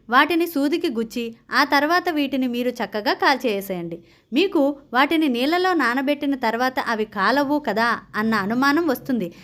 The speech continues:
కానీ అవి చక్కగా కాలిపోతాయి. ఒకవేళ నీళ్ళల్లో నానబెట్టమనుకుంటే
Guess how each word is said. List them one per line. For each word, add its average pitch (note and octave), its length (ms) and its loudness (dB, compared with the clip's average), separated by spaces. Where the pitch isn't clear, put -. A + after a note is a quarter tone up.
కానీ A3+ 320 2
అవి A3+ 220 0
చక్కగా A3+ 440 -2
కాలిపోతాయి. A3+ 560 0
ఒకవేళ D4 400 2
నీళ్ళల్లో D#4+ 420 2
నానబెట్టమనుకుంటే B3 1040 0